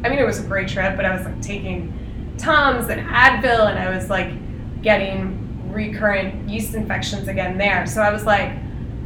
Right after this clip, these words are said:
"Oh my God, I really need to figure this out when I get back." So when I got back, I was, like, I was super sick.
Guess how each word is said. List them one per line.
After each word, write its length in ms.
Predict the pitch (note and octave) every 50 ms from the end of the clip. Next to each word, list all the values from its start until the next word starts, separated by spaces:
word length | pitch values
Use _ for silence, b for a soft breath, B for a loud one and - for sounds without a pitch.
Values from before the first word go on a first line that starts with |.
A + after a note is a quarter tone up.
| - - -
"Oh 100 | - G#3
my 120 | G3+ F#3+ F3+
God, 160 | F3 F3 E3+
I 60 | E3+ E3+
really 440 | F3 E3+ E3 F#3 F#3 F3+ F3+ F3
need 160 | F3+ F3 F3 E3
to 80 | -
figure 260 | - F3+ F3 F3 F3+ F3
this 160 | F3 E3+ F3
out 180 | F3+ F3+ F3+ F#3
when 100 | F3+ F3+
I 100 | F3 F3
get 200 | F3 F3 - -
back." 320 | F#3 F3+ - - - -
So 720 | - - G#3+ G#3+ G#3+ G#3 G#3 G#3 G#3 G3+ G3+ G3 - - - - - - - - -
when 160 | - G#3+ G#3+
I 120 | G#3+ G#3 G#3
got 280 | A3 A3 A3 G#3+ G#3+
back, 280 | - F#3+ F#3 - - -
I 80 | F#3 F#3
was, 180 | F#3 F3+ - G3
like, 140 | F3 - - - - - - - - - -
I 120 | - G#3+ G#3+
was 100 | G#3+ G#3+
super 600 | - - - - - - G#3 G3+ - - - -
sick. 340 | - - - - - - -